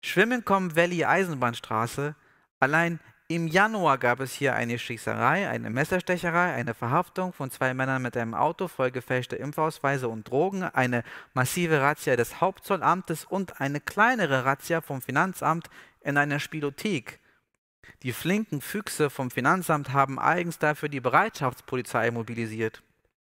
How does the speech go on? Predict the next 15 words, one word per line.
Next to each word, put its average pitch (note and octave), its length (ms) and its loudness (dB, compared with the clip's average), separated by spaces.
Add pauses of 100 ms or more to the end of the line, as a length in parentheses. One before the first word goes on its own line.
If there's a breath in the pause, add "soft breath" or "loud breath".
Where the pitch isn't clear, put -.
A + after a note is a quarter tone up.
(960 loud breath)
Das C3 180 0
meiste G#3+ 360 4
davon G#3 380 0
habe E3+ 200 2
ich - 120 -8
paradoxerweise C#3+ 840 2
erst C3+ 300 0
aus B2+ 200 -8
den C3 220 -6
Medien D#3+ 420 -2
mitbekommen, A2+ 640 -4 (280 soft breath)
zu D3 200 0
Hause C#3 340 2
Orangen C#3+ 460 2
essend. A2 520 -8